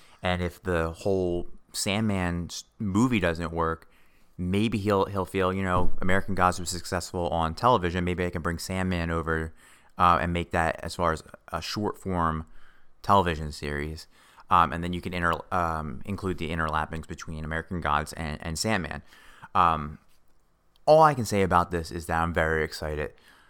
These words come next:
The storyline is, is brilliant, um, and I, I wish I was half, half as creative as, uh, Neil Gaiman is. But I, I, I definitely recommend this. I, I feel like the content that we're,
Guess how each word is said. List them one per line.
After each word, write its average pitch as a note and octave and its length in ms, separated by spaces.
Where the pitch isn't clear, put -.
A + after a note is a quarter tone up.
The G#2 140
storyline B2+ 760
is, F2+ 200
is F2 200
brilliant, E2 560
um, E2 360
and F2 120
I, E2 200
I G2 140
wish G2 240
I F2 140
was E2 320
half, - 600
half A2 340
as F#2+ 100
creative D#2+ 440
as, D#2 420
uh, F2+ 260
Neil F2 240
Gaiman E2 320
is. D#2 200
But - 160
I, G#2 100
I, G2 180
I A#2 60
definitely A#2+ 320
recommend F2 440
this. D#2+ 260
I, E2+ 280
I - 60
feel A#2 180
like G#2 220
the G2 140
content A2+ 520
that G2 160
we're, F#2 360